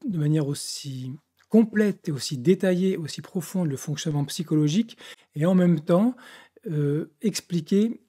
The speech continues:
le, le, la, le développement métaphysique de l'être humain, c'est-à-dire brosser et de, le tableau et dessiner la carte du cheminement vers l'éveil intérieur, vers l'éveil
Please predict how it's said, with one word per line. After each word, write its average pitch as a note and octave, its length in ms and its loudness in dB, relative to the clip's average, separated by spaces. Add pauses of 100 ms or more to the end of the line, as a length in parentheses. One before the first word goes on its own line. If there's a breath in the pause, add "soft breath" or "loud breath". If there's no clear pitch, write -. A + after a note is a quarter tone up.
(160)
le, C#3+ 680 0 (680 soft breath)
le, C#3+ 300 -4
la, D#3 280 0
le A#3 200 -4
développement D#3+ 440 4
métaphysique F3 920 0 (100)
de C#3+ 80 -8
l'être C#3 240 -10
humain, C3+ 180 -8 (240)
c'est-à-dire D#3+ 480 -4 (720 soft breath)
brosser F3+ 840 2
et D#3+ 140 -2
de, D#3 180 2 (340 soft breath)
le C#3 320 -2
tableau E3+ 560 4 (300 loud breath)
et F3 340 4 (640)
dessiner E3 680 0
la C#3+ 140 -10
carte - 580 -6 (160)
du B2+ 380 -8
cheminement F3+ 760 2
vers E3+ 360 -2 (260 soft breath)
l'éveil D#3 460 4
intérieur, C#3 420 -6
vers C3+ 180 -4
l'éveil D#3 360 0